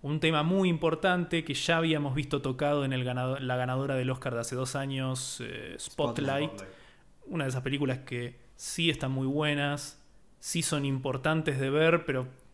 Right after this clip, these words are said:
Speaker 2: A mí me pasa algo particular justamente con eso. Spotlight me resultó bastante bodrio, podría decir. Esta no tanto, o sea, no, no, la disfruté, si bien no me parece una maravilla de,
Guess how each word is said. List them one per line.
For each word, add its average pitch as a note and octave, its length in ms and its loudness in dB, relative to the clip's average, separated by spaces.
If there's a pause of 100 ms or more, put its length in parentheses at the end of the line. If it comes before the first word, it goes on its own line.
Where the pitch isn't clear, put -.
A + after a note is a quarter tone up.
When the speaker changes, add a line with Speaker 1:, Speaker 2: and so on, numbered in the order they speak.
(140)
Speaker 2:
A D3+ 100 -2
mí F#3 120 0
me G3+ 100 2
pasa F#3+ 240 8
algo F#3 160 8
particular D3+ 440 2
justamente D3+ 380 -2
con C#3 140 2
eso. B2 260 -2 (400)
Spotlight F#3+ 480 6
me C#3+ 220 4
resultó C3 520 2
bastante C#3+ 540 6
bodrio, A2+ 560 0
podría A#2 320 -4
decir. A#2 480 -2 (760)
Esta G3+ 520 6
no G#3+ 360 4
tanto, G#3 580 6
o D3 40 -2
sea, C#3+ 140 2
no, C#3+ 240 -2
no, C#3 60 -8 (240)
la A#2 160 -4
disfruté, C3 960 2
si - 180 -8
bien C3 220 0
no C3+ 80 0
me B2+ 100 0
parece B2 500 -2
una A2+ 200 -4
maravilla A2 680 -4
de, G#2 160 -10